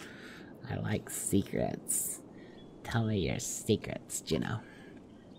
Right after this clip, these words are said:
The arrow will not kill Bellower, even were it to strike his heart. He has no physical weakness. But it will sow doubt in his mind. Oh. When it pierces him, I will be able to,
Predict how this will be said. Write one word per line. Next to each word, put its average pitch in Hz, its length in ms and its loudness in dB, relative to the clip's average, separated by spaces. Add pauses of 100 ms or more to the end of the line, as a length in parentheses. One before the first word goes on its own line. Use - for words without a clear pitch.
(160)
The 107 260 8
arrow 120 420 10
will 95 200 8
not 95 320 4
kill 101 280 4
Bellower, 98 680 4 (200)
even 131 320 10
were 127 140 12
it 123 100 8
to 113 80 2
strike 110 380 4
his - 160 2
heart. - 420 0 (120)
He 131 140 4
has 131 260 4
no 120 200 10
physical 101 500 2
weakness. - 640 -2 (840)
But 104 160 8
it 101 140 6
will 110 140 8
sow 117 340 8 (120)
doubt 113 440 6
in 87 140 2
his - 180 -2
mind. - 540 -2 (220)
Oh. 120 760 2 (1120)
When 117 140 10
it 120 140 12
pierces 277 500 6
him, 101 200 6
I 101 80 8
will 101 120 8
be 107 220 8
able 104 240 6
to, 101 300 2